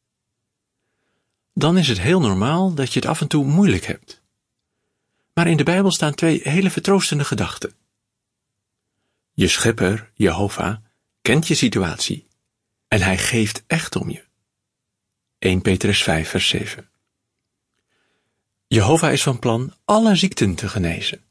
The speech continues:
Dat kun je in de Bijbel lezen in Jesaja drieëndertig vers vierentwintig en Openbaring eenentwintig vers één tot vier. Veel jongeren die met een ernstige ziekte te maken krijgen,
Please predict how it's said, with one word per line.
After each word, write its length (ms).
Dat 160
kun 160
je 60
in 80
de 60
Bijbel 260
lezen 420
in 340
Jesaja 560
drieëndertig 500
vers 180
vierentwintig 840
en 360
Openbaring 640
eenentwintig 640
vers 240
één 140
tot 160
vier. 400
Veel 280
jongeren 380
die 100
met 120
een 220
ernstige 380
ziekte 260
te 100
maken 300
krijgen, 440